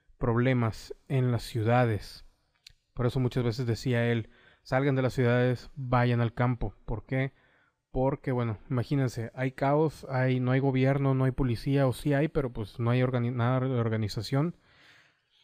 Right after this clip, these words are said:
Todas las pandillas, toda la gente sin cultura, por X, Y o Z, no todos, nada más los violentos, ¿no?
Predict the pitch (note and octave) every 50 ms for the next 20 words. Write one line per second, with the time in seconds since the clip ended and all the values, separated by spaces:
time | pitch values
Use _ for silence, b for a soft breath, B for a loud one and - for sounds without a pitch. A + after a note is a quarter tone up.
0 | b b b _ _ _ _ _ _ _ _ _ _ _ _ _ _ - - _
1 | - C3+ C3 C3+ C#3 C3 - - C3 A#2 A#2 A#2+ C3 C#3 C3+ B2+ C3 C3 C3 B2+
2 | - - - - _ - - B2 B2 B2+ B2 B2 B2 B2 A#2+ A#2+ A#2 A#2 A2+ A2
3 | G2+ b b b b b b b b b _ _ _ - C3 B2 - - C3+ C3
4 | C3+ B2+ - C#3 B2 - - C3 A2+ - - A#2 G2+ - - C3 C#3 C3+ C3 B2
5 | - - - _ _ _ _ _ _ _ _ _ _ _ _ _ _ _ _ _
6 | - - - C3 A#2 A2+ - C3 A#2 A2+ A#2 G#2 - C3+ A#2+ - - C#3+ - _
7 | _ _ - B2 A2+ A#2 - - B2 B2 C3+ D3 C3+ A#2+ A2 G#2+ G#2+ A2 A2 A2
8 | A2 A2 A2 G2+ G#2 A2 A2+ A2 - - A#2 A2 A2 A2+ D3+ F3